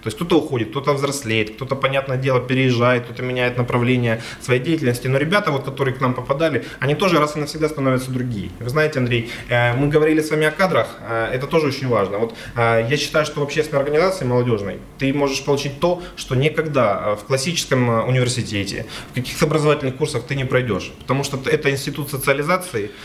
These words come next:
это навыки уникальные. Я вот сам по себе скажу, я был депутатом Госсовета, да, но я организовываю мероприятия, я вместе с ребятами что-то переношу, что-то таскаю, тут что-то мы строим, что-то мы ставим. То есть ты там и баннер у-,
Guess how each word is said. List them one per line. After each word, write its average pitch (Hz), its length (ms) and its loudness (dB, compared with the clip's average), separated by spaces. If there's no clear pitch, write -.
это 135 260 2
навыки 135 600 2
уникальные. 101 680 -2
Я 131 140 4
вот 131 180 0
сам 131 140 -2
по 127 80 -6
себе 123 220 -2
скажу, 113 220 -4
я 139 40 2
был 139 140 2
депутатом 131 540 2
Госсовета, 123 540 -6
да, 120 200 -2
но 127 80 2
я 139 180 4
организовываю 143 540 2
мероприятия, 110 640 2
я 143 100 0
вместе 147 260 2
с 127 80 -8
ребятами 143 380 2
что-то 131 260 -4
переношу, 120 420 0
что-то 123 280 -2
таскаю, - 440 -2
тут 147 140 2
что-то 151 260 0
мы 151 100 2
строим, 107 380 -2
что-то 135 260 0
мы 147 80 2
ставим. 101 400 0
То 135 80 2
есть 131 140 0
ты 180 100 2
там 156 180 4
и 151 80 4
баннер 165 300 6
у-, 135 200 0